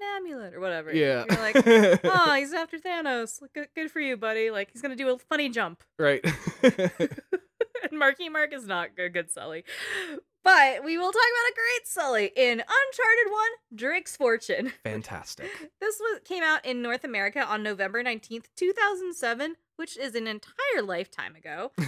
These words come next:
Speaker 2: <laughs>
Speaker 1: on the P S three. So this is canonical to the Last of Us universe. <laughs>
Speaker 2: Oh, right.
Speaker 1: <laughs> Outbreak Day was canonically, what, two thousand three?
Speaker 2: Yeah, I think it was two thousand three,
Speaker 1: In the
Speaker 2: and
Speaker 1: show, it is confirmed two thousand three.
Speaker 2: Yeah.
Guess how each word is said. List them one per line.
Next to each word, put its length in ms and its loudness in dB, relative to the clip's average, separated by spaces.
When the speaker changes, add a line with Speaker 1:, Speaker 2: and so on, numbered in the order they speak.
Speaker 2:
<laughs> 260 -16
Speaker 1:
on 140 -4
the 60 -6
P 200 -6
S 280 -2
three. 420 -6
So 200 2
this 160 0
is 140 2
canonical 540 -2
to 120 -10
the 60 -2
Last 340 2
of 80 -8
Us 160 -6
universe. 760 -4
<laughs> 420 -8
Speaker 2:
Oh, 160 0
right. 480 0
Speaker 1:
<laughs> 920 -10
Outbreak 300 2
Day 120 2
was 480 -2
canonically, 880 -2
what, 340 -2
two 320 -8
thousand 1080 -6
three? 420 -6
Speaker 2:
Yeah, 200 4
I 40 -2
think 160 -4
it 40 -4
was 120 -6
two 140 -8
thousand 380 -4
three, 640 -8
Speaker 1:
In 120 -2
the 60 0
Speaker 2:
and 60 0
Speaker 1:
show, 180 -2
it 80 -2
is 100 -12
confirmed 340 -8
two 120 -12
thousand 320 -8
three. 300 -16
Speaker 2:
Yeah. 300 -8